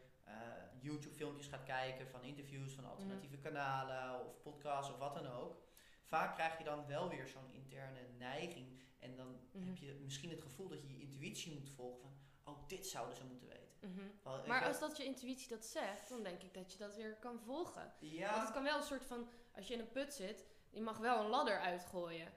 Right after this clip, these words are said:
Speaker 2: maar iemand moet zelf die ladder opgaan.
Speaker 1: Ja, alleen voor mij, ik, ik snap helemaal wat je zegt en voor mij, eh,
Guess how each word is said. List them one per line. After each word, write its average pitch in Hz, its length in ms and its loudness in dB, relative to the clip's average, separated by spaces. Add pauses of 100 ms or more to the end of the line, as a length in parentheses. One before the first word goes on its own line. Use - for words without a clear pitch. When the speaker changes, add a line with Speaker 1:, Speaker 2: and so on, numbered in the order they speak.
(160)
Speaker 2:
maar 208 140 4
iemand 226 200 4
moet 214 140 0
zelf 233 540 8
die 196 140 -4
ladder 190 380 8
opgaan. 170 480 -2 (180)
Speaker 1:
Ja, - 380 2 (360)
alleen 160 360 6
voor 175 160 4
mij, 165 280 4
ik, - 160 -6
ik 151 100 -10
snap 175 240 0
helemaal 170 260 2
wat 156 120 2
je 135 60 -6
zegt 151 300 0
en 151 180 -6
voor 151 140 -4
mij, 147 160 6 (600)
eh, 143 60 -14